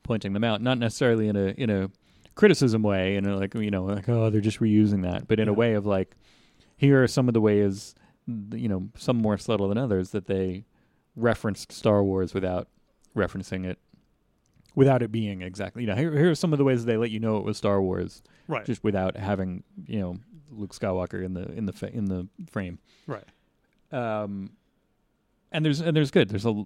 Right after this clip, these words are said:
Speaker 1: a whole lot of examples of 'em. And like we said, some, some more successful than others, at least to my, uh, my amateur eyes.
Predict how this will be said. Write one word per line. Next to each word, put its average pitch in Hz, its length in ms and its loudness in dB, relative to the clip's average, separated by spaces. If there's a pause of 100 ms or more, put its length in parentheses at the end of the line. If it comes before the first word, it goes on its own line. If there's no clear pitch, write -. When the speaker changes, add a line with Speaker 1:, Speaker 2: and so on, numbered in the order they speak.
Speaker 1:
a - 60 -2
whole 143 140 4
lot 139 180 6
of 117 80 2
examples 101 380 0
of 107 140 -8
'em. 98 140 -14
And 113 80 -4
like 107 140 -6
we - 60 -14
said, - 180 -18
some, 104 260 -12 (460)
some 185 180 -6
more 156 120 2
successful 127 440 -2
than 110 100 0
others, 101 280 0
at 113 80 -8
least 107 160 -8
to 113 60 -6
my, 95 280 -4 (600)
uh, - 280 -8 (1120)
my 104 260 -8
amateur 101 420 -4
eyes. 95 420 -6